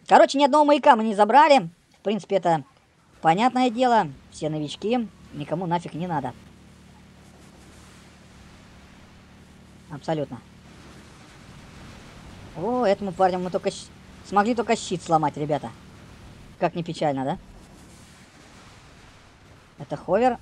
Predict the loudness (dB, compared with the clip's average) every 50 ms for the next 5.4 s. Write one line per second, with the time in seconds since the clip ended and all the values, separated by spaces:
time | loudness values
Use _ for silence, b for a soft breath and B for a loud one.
0 | -12 -12 -10 -8 -6 -6 -8 -8 -8 -10 -10 -8 -4 -4 -4 -4 -4 -6 -6 -2
1 | 0 0 0 0 -2 -4 -2 -2 -2 -2 -4 -6 -6 -8 -12 -18 -20 -20 -20 -20
2 | -20 -20 -20 -20 -20 -20 -20 -20 -20 -20 -20 -20 -20 -20 -18 -16 -16 -12 -12 -10
3 | -12 -12 -12 -10 -12 -12 -12 -14 -20 -20 -20 -20 -20 -20 -20 -20 -20 -20 -20 -20
4 | -20 -20 -20 -20 -20 -20 -20 -10 -6 -4 -2 0 0 2 2 2 4 4 4 6
5 | 6 4 4 4 2 -8 -8 -10